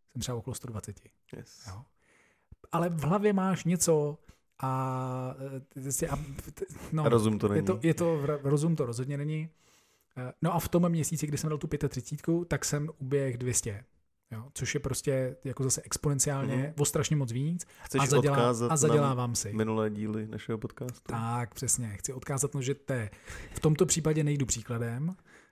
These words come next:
Speaker 1: eh, dělám to špatně, tak to bych to dělat neměl.
Speaker 2: <laughs>
Speaker 1: A vy to taky nedělejte, stejně jako nedělejte těch sto kliků denně. Mimochodem, ty moji kamarádi už to dělají zase, protože se blíží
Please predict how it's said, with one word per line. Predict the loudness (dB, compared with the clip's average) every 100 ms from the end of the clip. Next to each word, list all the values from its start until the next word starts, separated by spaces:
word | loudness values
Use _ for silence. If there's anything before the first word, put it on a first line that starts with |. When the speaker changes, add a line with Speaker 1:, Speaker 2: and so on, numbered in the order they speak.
| _
Speaker 1:
eh, | -8 -4
dělám | -2 0 0
to | -2
špatně, | -6 -8 -6 -6 -4 -6 -10 _ _ -10
tak | -8
to | 0 2
bych | 2 -2
to | -4
dělat | -2 -4 -4
neměl. | -4 -2 -2 -2
Speaker 2:
<laughs> | -4 -4 -6 -10 -12 -12 -4
Speaker 1:
A | -2 0 0 -2 -2 -2
vy | -2 -2
to | -2
taky | -2 -2
nedělejte, | -2 -2 -4 -4 -6
stejně | -2 0 0
jako | -2
nedělejte | -4 -2 -4 -4 -4
těch | -6
sto | -6 -8
kliků | -8 -8
denně. | -6 -6 -10 -14 -4
Mimochodem, | 0 2 2 2
ty | -2
moji | -4
kamarádi | -2 -2 -2 0 -2 -2
už | -2
to |
dělají | -2 0
zase, | -2 -4 -6 -10 -10
protože | -6
se | -4
blíží | 2